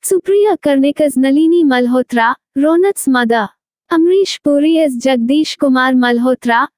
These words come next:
Ronat's uncle. Anang Desai is Lalit Kumar Malhotra, Ronat's father.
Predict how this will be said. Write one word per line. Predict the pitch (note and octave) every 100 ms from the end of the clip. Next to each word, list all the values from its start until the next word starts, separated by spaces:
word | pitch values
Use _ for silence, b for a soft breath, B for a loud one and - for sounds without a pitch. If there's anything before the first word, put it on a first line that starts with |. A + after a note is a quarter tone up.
| -
Ronat's | C#4 D#4 F#4 G4 -
uncle. | C#4 C4 B3 B3+ G#3 - _ _ _
Anang | E4+ E4 F#4 G4
Desai | C4+ C4 - C#4+ D4 D4+
is | D4
Lalit | C4 C#4+ E4 -
Kumar | D4 C4 C4
Malhotra, | C4 B3 A#3+ B3 B3+ A#3+ A#3 C#4 _ -
Ronat's | D4 E4 F#4+ G4 -
father. | C4+ B3 A3+ A#3